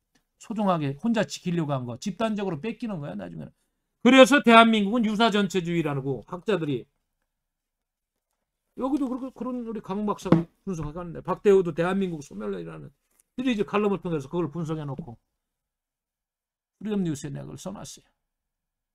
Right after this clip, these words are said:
제가 요즘 그리고 이런 전선을 우리 당, 당원들하고 이렇게 함께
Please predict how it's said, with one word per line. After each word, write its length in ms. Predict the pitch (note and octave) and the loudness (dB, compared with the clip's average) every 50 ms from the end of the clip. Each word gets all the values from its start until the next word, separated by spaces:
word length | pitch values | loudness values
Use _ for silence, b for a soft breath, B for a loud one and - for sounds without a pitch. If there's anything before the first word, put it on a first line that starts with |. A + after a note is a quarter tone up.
| _ _ _ _ _ _ _ _ _ _ _ _ _ _ _ _ _ _ _ | _ _ _ _ _ _ _ _ _ _ _ _ _ _ _ _ _ _ _
제가 140 | F#3+ G#3 G#3 | -4 2 2
요즘 220 | G3+ G#3+ G#3 G3+ F#3+ | 4 4 4 4 4
그리고 420 | F#3 F#3 F#3+ E3+ F3 D3+ C3+ - _ _ _ _ _ _ _ _ _ _ _ _ _ _ _ _ _ _ | 4 4 4 2 2 0 0 -4 _ _ _ _ _ _ _ _ _ _ _ _ _ _ _ _ _ _
이런 240 | G3+ G#3+ A#3 A3+ | 4 6 6 6
전선을 680 | - G3 A3+ A#3 G3+ A#3 G#3+ G3+ F#3 G#3 G#3 E3 A2+ G2+ - _ _ _ _ | 6 6 6 6 6 6 6 6 4 4 2 0 -2 -4 -12 _ _ _ _
우리 220 | F#3+ A3 A3+ G3+ C#3 | -4 -2 -2 -2 0
당, 440 | E3 G3+ A3 A3 G#3 G#3 G3+ E3 | 4 4 4 4 4 0 -4 -4
당원들하고 560 | C3+ D#3 F#3+ G#3 G#3 G3+ F#3+ F#3+ G3 F3+ F3 F3 | -6 -4 -2 0 0 2 2 2 2 2 2 0
이렇게 400 | E3 D#3+ - E3+ D3+ C#3+ C3 - _ | -2 -2 -2 -4 -4 -4 -8 -14 _
함께 280 | - G#3 G#3+ G#3 G3+ | -6 -6 -4 -2 -4